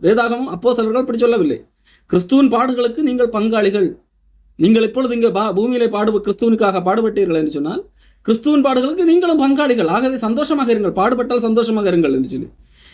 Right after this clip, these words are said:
இன்றைக்கு கள்ளப்போதவர்கள், சாம்பி செல்லவரை போன்றவர்கள் என்ன போதிப்பார்கள்? பத்து சதவீதம் தர வேண்டும், அது காணிக்க தர வேண்டும், விதைக்க வேண்டும், அப்பொழுதுதான் நீங்கள் பெரிய மடங்கு ஆசீர்வதிக்கப்பட முடியும், அதுதான் சந்தோஷம் என்பதாக போதிப்பார்கள்.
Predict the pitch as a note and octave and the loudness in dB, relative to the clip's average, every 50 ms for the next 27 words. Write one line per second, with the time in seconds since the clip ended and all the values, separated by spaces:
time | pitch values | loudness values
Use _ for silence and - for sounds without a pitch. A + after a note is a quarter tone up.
0 | _ - E3 G3 C4 C4 C4+ G#3+ G#3 G#3 B3 C4+ - D4+ D4 D4 D4 D4 C#4+ C#4 | _ 2 2 2 2 2 -2 -2 -2 -2 -2 -2 -2 -2 -2 -2 -2 -2 -2 0
1 | - A#3 B3+ C4 C4 C#4+ C#4 C4+ C4+ C#4 C4+ C4+ C4 B3+ C4 C4 C4 C4 B3 B3+ | 0 0 2 2 2 0 0 0 2 2 4 4 4 4 2 2 2 2 2 2
2 | B3+ B3+ B3 B3+ B3+ A#3 A#3+ B3 A3+ A3+ A#3 A#3+ A3+ A3+ A#3 A#3 A#3 - - _ | 2 2 2 2 2 2 2 2 2 0 -2 -2 -2 0 0 0 0 -2 -6 _
3 | _ _ _ - - - - F3+ F#3 - - A#3 A#3 A#3 G#3+ A#3 A#3 A#3+ A3+ A#3 | _ _ _ -6 -4 -2 0 0 -2 -2 0 0 2 2 4 4 2 2 2 0
4 | A3+ A3+ G#3+ A3 G#3+ G#3+ G#3 G#3 A3 A3+ A3+ - _ _ _ _ _ _ - E3 | 0 0 -2 -2 -2 -2 -2 -2 -2 -4 -6 -8 _ _ _ _ _ _ -2 0
5 | F3 F3+ F3 F#3 F#3+ G3+ A#3 A3+ A#3 A#3 A3+ A3 A3 G#3 G#3 G3+ G#3 G#3 G3+ F3 | 2 2 2 0 0 -2 -2 -2 -2 -2 -2 -2 -4 -4 -4 -2 -2 -2 -2 -2
6 | E3+ G3 A3+ A3+ A#3+ A#3+ A#3 A3 G#3 G#3+ G3 G#3+ A3 A3 G#3+ A#3+ C4+ C4+ B3 A#3+ | 0 0 0 2 2 0 0 0 -2 -6 -4 -4 -4 -4 -2 0 0 0 2 0
7 | A3+ G#3 G3+ G3+ G#3+ A3+ A3+ G#3+ G#3+ A3 A3 A3+ A#3 G#3+ F#3 F#3 F3+ G3 F#3+ A3+ | 0 0 2 2 2 2 2 2 -2 -2 0 2 2 2 2 0 -2 -2 0 0
8 | G#3+ G#3 G#3 G3+ G#3 G3 G3 F#3 F#3 F#3+ F#3 F#3 G3 G#3+ - - - C#3 E3+ G#3+ | 2 2 2 2 0 0 0 0 0 2 2 2 2 2 0 -4 -4 -2 0 2
9 | B3 B3+ A3+ A3+ A3 G#3+ A3+ A3+ G#3 G3+ G3+ F#3+ F#3+ F#3 F#3 F#3 G3 F3 F3 D#3+ | 0 0 0 2 2 4 4 2 2 0 -2 0 0 0 0 0 0 -2 -4 -4
10 | D3+ C#3+ A2 A#2+ A#2+ - - _ | -4 -4 -6 -8 -14 -16 -20 _